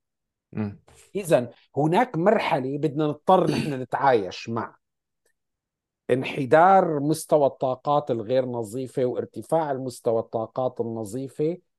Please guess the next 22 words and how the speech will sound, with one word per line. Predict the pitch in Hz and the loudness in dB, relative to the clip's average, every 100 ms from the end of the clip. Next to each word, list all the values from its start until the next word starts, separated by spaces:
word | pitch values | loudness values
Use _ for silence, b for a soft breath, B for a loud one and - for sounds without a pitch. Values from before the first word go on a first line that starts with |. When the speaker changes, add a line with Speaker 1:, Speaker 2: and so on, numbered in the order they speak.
| _ _ | _ _
Speaker 2:
بدهم | 143 127 147 | -4 -2 0
يتعايشوا | 139 131 147 180 151 143 | -2 -2 2 4 2 0
بقرن | 123 139 165 160 147 | -4 -4 -6 -4 -4
ما | 156 | -4
معينة | 156 127 151 156 147 | -4 -4 -4 -2 -2
لم-، | 123 127 - | -2 -4 -6
لم-، | 123 113 113 113 | -8 -8 -8 -4
لعقود. | 117 120 123 160 156 107 _ _ _ _ _ - | 0 0 2 2 2 -2 _ _ _ _ _ -14
ممكن | 113 113 | -10 -4
عم | 127 | -4
تحكي | 123 - - | -4 -8 -6
على | 131 120 117 | -4 -4 -4
ثلاث، | 151 160 - - | -2 -2 -4 0
أربع، | 151 156 151 135 | 0 2 -2 -4
خمس | - 151 165 - | -2 -2 -2 -4
عقود، | 120 - 139 117 | -10 -6 -4 -4
يعني | 110 | -4
خمسين، | 110 127 123 - 143 143 | -4 -8 -8 -8 -6 -8
ستين | - 117 - 143 | -10 -14 -12 -10
سنة، | 135 147 139 | -8 -8 -8
سبعين | 127 120 110 151 | -8 -10 -8 -6
سنة. | 151 160 143 139 | -6 -6 -6 -8